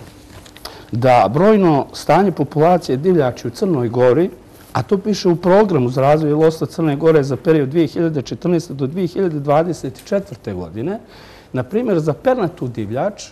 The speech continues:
vrši se na osnovu iskustvenih, e, percepcija od strane korisnika lovišta na osnovu procjena iz prethodnih lovnih godina. Znači, to piše u programu razvoja lovstva. Znači,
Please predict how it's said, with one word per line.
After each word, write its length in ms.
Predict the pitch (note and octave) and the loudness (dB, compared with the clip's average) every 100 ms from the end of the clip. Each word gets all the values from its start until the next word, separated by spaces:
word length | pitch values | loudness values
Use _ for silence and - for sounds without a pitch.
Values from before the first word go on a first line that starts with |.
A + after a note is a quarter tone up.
| _ - - | _ -20 -8
vrši 300 | G3 A3 A3 | -6 -4 -6
se 240 | - E3 | 0 2
na 260 | C3 C3 C3 - - | 4 2 0 -2 0
osnovu 760 | B3 - G3 C3 A#2+ D#3 A#3 - - - - | 0 0 0 2 4 2 0 -4 -20 -10 -2
iskustvenih, 920 | C#3 - - C4+ - A3+ G3+ D#3+ D3 - - _ - | -2 0 -2 -2 0 2 4 4 2 -4 -18 _ -2
e, 100 | A#2+ | 0
percepcija 680 | C3+ A#2+ - C4 B3+ F#3 D#3 | 2 0 2 0 2 2 2
od 100 | - | 2
strane 420 | - F3 A3 E3+ | 0 2 4 2
korisnika 600 | - A3 G#3 - C3 C3 | 2 0 0 -2 -2 2
lovišta 440 | D#3 G#3+ G3 - D#3 | 2 4 2 0 0
na 120 | F#3 | 0
osnovu 280 | G#3 F3+ C3+ | 0 -4 -2
procjena 500 | A3 G#3+ G#3 F3+ C#3 | -2 -2 0 0 0
iz 100 | - | -2
prethodnih 600 | E3+ G3+ - E3 D3 G#3+ | -2 -2 -4 -6 -6 -4
lovnih 300 | F#3 E3 D3+ | -4 -4 0
godina. 460 | D#3+ A#2+ G#2 F2 C#2 _ - - - | 0 0 -4 -8 -14 _ -20 -20 -12
Znači, 240 | C3+ C3 E3+ | -8 -6 -4
to 140 | A3+ | -4
piše 380 | G#3+ A3 G#3+ G3 | -2 -4 -2 -4
u 60 | E3 | -2
programu 420 | F3+ F#3+ F#3+ D#3+ | -2 -2 -2 -2
razvoja 360 | D3 D#3+ D#3+ | 0 0 -2
lovstva. 380 | C3+ C3 - - | -2 -4 -6 -8
Znači, 300 | B2 D3 - | -6 -6 -6